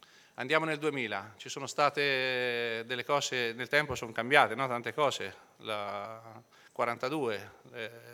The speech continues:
insomma, eh, quella ci ha fatto, come si dice, cambiare in maniera importante anche il concetto di responsabilità professionale.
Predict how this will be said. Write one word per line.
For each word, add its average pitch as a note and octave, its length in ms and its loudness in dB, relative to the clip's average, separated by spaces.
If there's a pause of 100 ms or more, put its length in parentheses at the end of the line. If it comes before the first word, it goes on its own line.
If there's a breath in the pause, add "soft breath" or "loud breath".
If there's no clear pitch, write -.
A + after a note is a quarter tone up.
(120)
insomma, G#2 360 -8
eh, A#2 260 -4
quella B2 340 -2
ci - 80 -16
ha G#2+ 60 -12
fatto, A2+ 520 -4 (420 loud breath)
come B2+ 180 -8
si A#2 100 -6
dice, A2+ 280 -6
cambiare B2 580 4
in A#2+ 180 -6
maniera B2 280 -2
importante A#2 720 2
anche A2+ 240 -2
il A2 80 -8
concetto A#2 420 -6
di A2+ 80 -8
responsabilità A2+ 680 -6
professionale. G2+ 960 -8